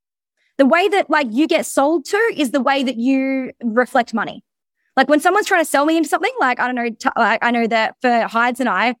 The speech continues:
um, we are part of a, a mastermind together, and the sales process was fucking fun. Like, I was like, "Yes, sell me, sell me, sell me." Like, I love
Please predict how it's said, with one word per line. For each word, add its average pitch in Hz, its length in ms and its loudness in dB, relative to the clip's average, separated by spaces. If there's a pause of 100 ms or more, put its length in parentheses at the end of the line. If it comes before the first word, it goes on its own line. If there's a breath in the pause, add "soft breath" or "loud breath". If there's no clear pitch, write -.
(300)
um, 240 160 4
we 240 100 2
are 226 220 0
part 226 200 0
of 220 100 -2
a, 220 200 0
a 214 180 2
mastermind 220 520 0
together, 202 280 -2 (220 loud breath)
and 285 100 4
the 294 80 4
sales 285 240 0
process - 260 -2
was 247 120 -6 (100)
fucking 240 280 2 (100)
fun. 233 260 0
Like, 175 140 -4
I 233 60 4
was 233 100 -2
like, - 220 -6
"Yes, 254 320 2
sell - 240 0
me, 285 160 2
sell 381 300 0
me, 254 120 2
sell 403 280 0
me." 302 180 2
Like, 254 160 0
I 269 40 2
love 320 400 0